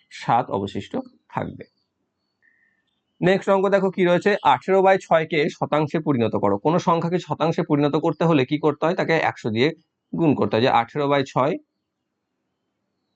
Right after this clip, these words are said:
into হান্ড্রেড পার্সেন্ট,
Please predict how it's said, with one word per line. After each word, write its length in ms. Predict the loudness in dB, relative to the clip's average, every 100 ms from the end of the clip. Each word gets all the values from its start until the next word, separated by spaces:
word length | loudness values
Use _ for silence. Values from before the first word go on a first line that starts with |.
| _ _ _ _ _ _ _ _ _ _ _ _ _ -2
into 240 | 0 2 -2 0
হান্ড্রেড 320 | -2 -2 -4
পার্সেন্ট, 440 | -8 -18 -18 -20